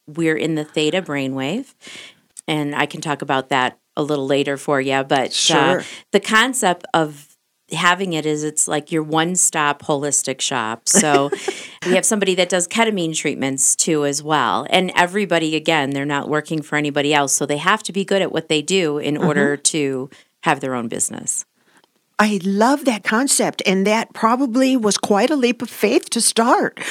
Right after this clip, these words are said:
Speaker 2: whether or not you could meet those goals that you had to set. So I'm very proud of you and very happy that Heart and Soul Sanctuary is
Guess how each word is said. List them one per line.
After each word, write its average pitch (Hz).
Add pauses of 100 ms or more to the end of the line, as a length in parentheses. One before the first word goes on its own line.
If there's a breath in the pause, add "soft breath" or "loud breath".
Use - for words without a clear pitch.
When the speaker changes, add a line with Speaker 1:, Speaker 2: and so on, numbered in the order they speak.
(140 loud breath)
Speaker 2:
whether 220
or 220
not 214
you 208
could 202
meet 208
those 185
goals 214
that -
you 165
had 165
to 185
set. 196
So 170
I'm 160
very 202
proud 180
of 156
you 143
and 151
very 170
happy 160
that 139 (240 loud breath)
Heart 170
and 156
Soul 143
Sanctuary 139 (600 loud breath)
is 156